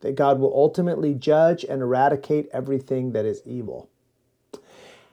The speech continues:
Additionally, it's an absolute certainty that God will ultimately reward and establish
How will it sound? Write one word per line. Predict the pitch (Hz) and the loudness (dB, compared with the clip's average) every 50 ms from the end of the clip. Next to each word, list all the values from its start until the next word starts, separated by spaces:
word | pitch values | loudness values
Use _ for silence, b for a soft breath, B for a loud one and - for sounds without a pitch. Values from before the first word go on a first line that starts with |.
| b b b _ _ _ _ _ _ - | b b b _ _ _ _ _ _ -16
Additionally, | 151 143 240 254 247 - - 202 165 151 143 143 135 131 - | 0 6 6 6 8 6 6 6 8 8 8 8 6 6 4
it's | 143 - - | 0 0 -2
an | 165 - - | -2 -2 2
absolute | 180 202 226 220 - - 185 180 170 151 | 4 4 4 2 0 0 2 4 4 4
certainty | - - 202 185 - 180 151 151 | 4 4 4 4 4 4 4 4
that | 139 139 135 131 | 4 4 4 4
God | 143 143 147 143 | 2 2 2 2
will | 143 - | 2 2
ultimately | - 165 185 185 - 196 175 156 - 156 156 143 | 4 2 4 4 4 2 2 2 2 2 2 4
reward | 139 131 123 127 131 143 160 190 208 220 220 208 - | 6 6 6 6 4 4 4 4 6 6 4 4 2
and | 156 160 160 | 0 0 0
establish | 139 - - - - 202 202 208 214 220 208 175 139 123 113 120 135 135 - - - - | -2 -2 -6 -8 -6 -4 -2 -2 0 0 2 4 4 4 4 2 0 -2 -6 -10 -14 -18